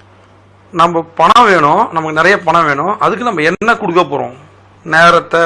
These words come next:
உழைப்பை, ஃபோக்கஸான மைண்ட் செட்டை. நான் திருப்பி சொல்றேன், நமக்கு எவ்வளவு பணம் வேணுமோ அதுக்கு பதிலா நம்ம ஏதாவது ஒண்ணு கொடுக்கணும் இல்லையா? ஒண்ணு கொடுக்காம ஒண்ணு எடுக்க முடியாது.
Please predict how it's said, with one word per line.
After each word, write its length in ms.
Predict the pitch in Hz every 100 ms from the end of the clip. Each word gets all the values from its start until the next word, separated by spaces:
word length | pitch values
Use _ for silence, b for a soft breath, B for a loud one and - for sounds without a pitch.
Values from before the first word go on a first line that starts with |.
| 147
உழைப்பை, 500 | 151 175 175 170 175 185 b b b b - -
ஃபோக்கஸான 580 | 185 185 185 165 180 165
மைண்ட் 220 | 151 160
செட்டை. 340 | - 131 117 - b b -
நான் 120 | -
திருப்பி 240 | 226 214 214
சொல்றேன், 340 | 165 151 165
நமக்கு 340 | 208 160 156
எவ்வளவு 320 | 143 160 - - 185
பணம் 160 | 170
வேணுமோ 440 | 147 139 151 160 139
அதுக்கு 320 | 143 147 160
பதிலா 120 | 202
நம்ம 200 | 208 170
ஏதாவது 220 | 170 185
ஒண்ணு 40 | 170
கொடுக்கணும் 280 | 185 175
இல்லையா? 420 | 156 139 156 151 151 b b b b b -
ஒண்ணு 120 | 190
கொடுக்காம 520 | 190 - 202 214 208
ஒண்ணு 100 | 175
எடுக்க 220 | 156 165
முடியாது. 420 | 165 131 117 107